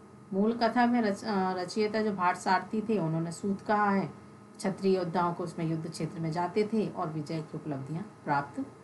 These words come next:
करते थे। उनकी कविताएं लिखते थे, उनकी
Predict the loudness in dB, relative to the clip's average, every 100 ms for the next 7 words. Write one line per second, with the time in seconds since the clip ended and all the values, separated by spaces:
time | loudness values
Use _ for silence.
0 | -14 2 2 2 -2 -2 -2 -2 0 0
1 | 2 2 2 0 -4 -6 -4 -4 -4 -4
2 | -4